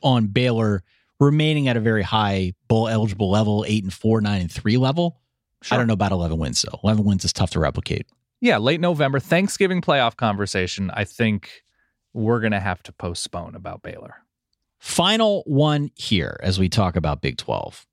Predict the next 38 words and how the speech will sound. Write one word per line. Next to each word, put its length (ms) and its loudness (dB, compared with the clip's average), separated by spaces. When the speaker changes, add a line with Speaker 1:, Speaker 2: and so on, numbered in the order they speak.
Speaker 2:
Yeah. 220 -2
Speaker 1:
Dan, 220 4
as 160 2
you 60 2
know, 300 2
we 220 0
had 160 2
a 60 0
very 320 2
popular 800 0
Fantasy 440 0
Things 560 -2
item. 380 -2
You 180 4
had 240 0
it, 120 -6
Speaker 2:
<laughs> 0 -
Yeah. 80 -4
Speaker 1:
actually, 560 -2
this 140 -2
past 400 -2
year. 280 -8
Guys 300 2
being 260 0
labeled 400 2
as 120 0
having 280 0
a 40 2
little 440 2
bit 140 2
of 60 -2
Baker 240 0
Mayfield 440 0
in 80 -10
them. 200 -14
Speaker 2:
Guys 220 2
being 200 0
dudes. 500 -4